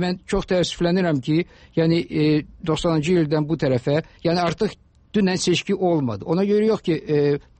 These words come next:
seçki pozuntuları oldu. Ona görə ki, dünən seçki pozuntuları olsaydı da, olmasaydı, heç nə dəyişməyəcəkdi. Artıq inam, e, yox idi. Mən, məsələn, inanıram ki, e, bir rəqəmi çox güman ki, onlar düz göstərməyəcəklər. Yəni, nə qədər adam, e, seçkiyə gedib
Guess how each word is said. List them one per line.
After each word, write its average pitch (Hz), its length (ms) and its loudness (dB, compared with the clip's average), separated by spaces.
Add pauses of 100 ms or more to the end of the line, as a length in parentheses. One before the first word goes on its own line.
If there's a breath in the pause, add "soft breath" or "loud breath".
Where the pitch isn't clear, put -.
(140)
seçki - 360 -2
pozuntuları 123 580 -2
oldu. 95 280 -8 (300 loud breath)
Ona 190 200 2
görə 190 240 2
ki, 175 140 -2 (260 loud breath)
dünən 190 240 0
seçki 180 260 0
pozuntuları 160 580 -2
olsaydı 165 500 0
da, 165 40 0
olmasaydı, 165 540 0
heç 180 160 0
nə 170 160 0
dəyişməyəcəkdi. 117 720 -4 (220 soft breath)
Artıq 160 340 -2
inam, 175 480 2
e, 131 240 -2
yox 113 240 -2
idi. 110 80 -8
Mən, 151 240 2
məsələn, 156 320 -2
inanıram 156 400 -2
ki, 160 140 -2 (420 loud breath)
e, 147 340 2 (480 soft breath)
bir 190 220 0
rəqəmi 143 520 0
çox 139 200 -4
güman 131 240 -2
ki, 135 100 -4
onlar 131 140 0
düz 123 240 -4
göstərməyəcəklər. 107 720 -2
Yəni, 135 240 0
nə 165 80 0
qədər 131 300 0
adam, 139 200 0 (140)
e, 127 160 -6
seçkiyə 139 400 -2
gedib 127 400 -2